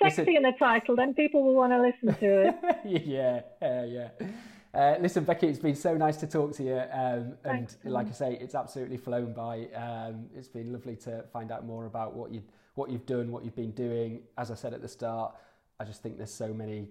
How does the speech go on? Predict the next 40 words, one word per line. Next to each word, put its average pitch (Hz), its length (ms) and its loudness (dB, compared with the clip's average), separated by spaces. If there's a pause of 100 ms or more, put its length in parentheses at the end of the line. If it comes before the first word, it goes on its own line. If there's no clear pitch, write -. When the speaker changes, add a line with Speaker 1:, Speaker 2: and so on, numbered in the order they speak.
Speaker 2:
takeaways 107 560 -10
for - 60 -16
people 104 380 -12
in 104 120 -12
there 107 300 -8
that, 104 260 -14
um, 104 280 -12 (240)
that - 120 -16
they 110 60 -14
can, 104 260 -16 (160)
they 113 60 -14
can 110 160 -16
go 107 240 -12
and 104 160 -14
use 107 280 -14
and, 107 280 -16
and 107 140 -16
apply 107 300 -12
to 117 120 -18
their 107 140 -14
own 104 100 -14
businesses 104 460 -16
and, 104 160 -14 (260)
and 104 140 -12
their 104 100 -8
own 104 140 -8
lives. 120 580 -4
Um, 107 720 -10 (480)
tell 160 220 0
us - 200 0
where 127 540 2
the 123 100 -8
best 120 280 -4
place 117 240 -10
is - 160 -10
to - 100 -16
find 110 420 -8
you 113 80 -8
now, 110 360 -8
some 107 420 -12